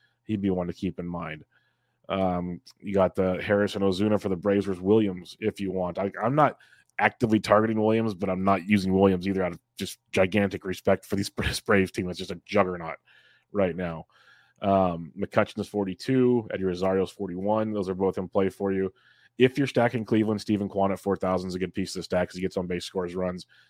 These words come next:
He'll get you double digits before you know it. So Steven Kwan at four K is there in stacks only. Uh, below four K now, we look at Ryan O'Hearn at thirty-five, who we talked about, he's first base outfield eligible.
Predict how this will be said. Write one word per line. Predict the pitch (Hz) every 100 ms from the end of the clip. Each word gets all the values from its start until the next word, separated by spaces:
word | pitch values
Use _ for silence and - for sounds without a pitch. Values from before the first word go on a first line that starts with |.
| _
He'll | 95
get | 95
you | 90
double | 95 92
digits | 90 92 -
before | - 95
you | 85
know | 90 113
it. | - _ _ - _ _ _
So | -
Steven | 92 107 98
Kwan | 90 95 95
at |
four | - 92
K | 87 101 101
is | 101 95
there | 101 101 101
in | 92 90
stacks | - - 104 92 - - 113
only. | 120 135 156 139 _ _ _ _ _ _ _ 101
Uh, | 101
below | 98 113 110
four | - 107
K | 104 120 110
now, | 113 110 107 95 80 _ _ _ _ _ _ _ _ _ -
we | 104
look | 101 101
at |
Ryan | 92 95 92
O'Hearn | 90 98 98
at |
thirty-five, | 101 95 90 104 101
who | 98
we | 95
talked | 98 90
about, | 95
he's | -
first | 101 -
base | 87 -
outfield | 104 98 107
eligible. | 101 101 95 92 101 98